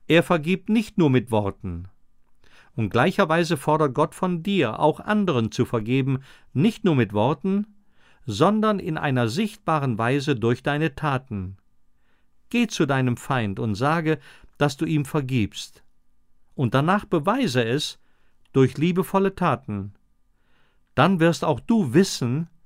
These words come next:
dass Jesus Christus wirklich in dir lebt und dass deine Sünden dir von Gott vergeben worden sind. Lieber Herr Jesus, danke, dass du mir alle Schuld und alle Sünden vergeben hast.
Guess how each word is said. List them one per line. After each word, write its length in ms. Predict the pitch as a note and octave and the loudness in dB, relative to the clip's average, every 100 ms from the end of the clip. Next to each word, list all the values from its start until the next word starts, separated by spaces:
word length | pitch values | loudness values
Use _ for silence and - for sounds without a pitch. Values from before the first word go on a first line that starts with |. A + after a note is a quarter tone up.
| _ _ _ | _ _ _
dass 260 | A#2 A2 - | -2 -2 0
Jesus 360 | C#3+ D3+ D3 | 0 2 -2
Christus 500 | - D#3 - D3 C#3 | 0 -2 0 -2 0
wirklich 440 | D3+ F#3+ - B2+ - | 0 0 0 -4 -2
in 160 | A2 | -2
dir 160 | G#2 G#2 | 0 0
lebt 480 | G2+ G2+ F2+ - - _ _ _ _ _ _ | 0 0 -2 -8 -20 _ _ _ _ _ _
und 200 | B2 G#2+ | -2 0
dass 160 | A2 | 0
deine 300 | - C3 C3 | 0 2 2
Sünden 480 | G2+ D3+ F3+ F3 E3+ | 2 2 2 0 -2
dir 160 | C3 B2+ | 0 0
von 220 | A2+ G#2 | 0 -2
Gott 280 | A#2+ C#3 - | -2 -4 -6
vergeben 580 | - F#3+ D3 B2+ A#2 F#2+ | -2 0 2 0 0 -2
worden 300 | G2+ G2 F#2+ | -2 -2 -4
sind. 400 | F#2+ F2 F2 - _ _ _ _ _ _ _ - - - | -4 -6 -8 -14 _ _ _ _ _ _ _ -20 -12 0
Lieber 280 | C3 C#3 | 2 4
Herr 120 | B2 B2 | 4 2
Jesus, 600 | A2+ E3 F3 G3 - - _ _ - _ - | 2 0 2 0 -2 -10 _ _ -20 _ 0
danke, 300 | G#3+ A3 D#3 | 0 2 2
dass 200 | C3 - | 2 2
du 100 | C#3 | 0
mir 320 | B2+ C3+ - | 2 0 -2
alle 240 | F#3+ A3 | 0 0
Schuld 520 | F#3+ - D3 G2+ - - | 0 2 2 2 -2 -6
und 280 | C3 A#2 - | -4 -4 -2
alle 260 | C#3 C3+ | 0 2
Sünden 420 | G2+ D3+ G#3 G#3 F#3+ | 2 2 2 0 -2
vergeben 520 | G3+ D#3 C#3 B2+ F#2 | -2 -2 -2 -2 -4
hast. 400 | F#2 - - | -6 -10 -16